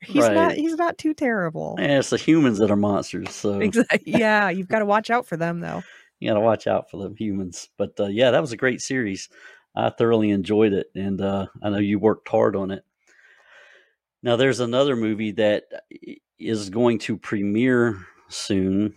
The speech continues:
Speaker 2: I think people can catch it on Tubi. I don't wanna give it
Speaker 1: Mm-hmm.
Speaker 2: away too early if, if I'm not supposed to, but, uh, I know it's available for people to watch, so I'd love for them to watch it. But I thoroughly enjoyed this movie,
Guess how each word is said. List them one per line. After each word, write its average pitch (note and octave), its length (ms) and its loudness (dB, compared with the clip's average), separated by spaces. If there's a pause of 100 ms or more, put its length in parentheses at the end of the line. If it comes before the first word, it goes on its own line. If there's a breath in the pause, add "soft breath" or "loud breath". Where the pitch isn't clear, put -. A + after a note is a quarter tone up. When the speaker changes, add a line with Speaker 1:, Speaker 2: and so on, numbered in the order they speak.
(100)
Speaker 2:
I G2 160 0
think A2 340 0
people G#2+ 360 2
can G2 300 -2
catch - 420 -2
it A2 80 2
on A2+ 180 4
Tubi. G2 600 0
I G2 100 4
don't G#2+ 120 2
wanna G#2 140 2
give F#2+ 200 2
it - 20 4
Speaker 1:
Mm-hmm. F#2 60 2
Speaker 2:
away F#2+ 180 4
too G#2+ 340 2
early F#2+ 380 4
if, - 420 0
if - 460 -6 (360)
I'm F#2 140 -2
not F#2 160 -2
supposed - 580 0
to, F#2 260 -2 (140)
but, - 280 -2
uh, F2 260 2
I F#2+ 120 0
know G2 180 4
it's - 140 -4
available F#2 400 2
for - 140 -4
people F#2 260 -6
to F2 80 -2
watch, F#2 340 -2
so E2+ 120 -6
I'd F2 160 -8
love F#2+ 160 -2
for F#2 80 -12
them F2+ 180 -6
to - 60 -10
watch F#2 340 -6
it. - 140 -14 (840 soft breath)
But G#2+ 220 0 (100)
I C3 360 -4 (1500)
thoroughly A#2+ 540 2
enjoyed G2+ 400 -12
this F#2+ 200 -14
movie, F#2 420 -18